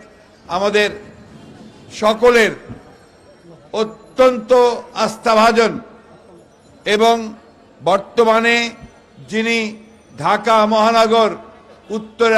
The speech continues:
হাল ধরেছেন, ডাকসুর সাবেক ভিপি, ঊনসত্তরের গণ আন্দোলনের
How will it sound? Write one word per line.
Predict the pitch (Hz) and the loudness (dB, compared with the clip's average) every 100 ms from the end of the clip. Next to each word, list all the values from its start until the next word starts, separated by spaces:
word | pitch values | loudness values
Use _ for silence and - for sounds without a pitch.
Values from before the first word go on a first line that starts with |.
| 202 | 4
হাল | 220 226 | 4 4
ধরেছেন, | 220 226 - 226 214 139 - - - _ _ - - _ _ _ _ _ _ - - | 2 2 2 2 2 -2 -14 -20 -20 _ _ -20 -20 _ _ _ _ _ _ -20 -2
ডাকসুর | 202 214 - 226 220 214 202 - - - - | 0 0 -4 2 2 2 -8 -20 -20 -20 -8
সাবেক | 202 202 220 202 202 | -4 0 0 -2 -4
ভিপি, | 226 233 240 240 226 - - _ _ _ - | -4 -6 -8 -8 -14 -20 -20 _ _ _ -10
ঊনসত্তরের | 220 214 214 214 214 220 214 | -8 -6 -8 -8 -4 -2 0
গণ | 208 214 214 | 0 2 2
আন্দোলনের | 214 214 220 220 220 | 0 0 0 0 -2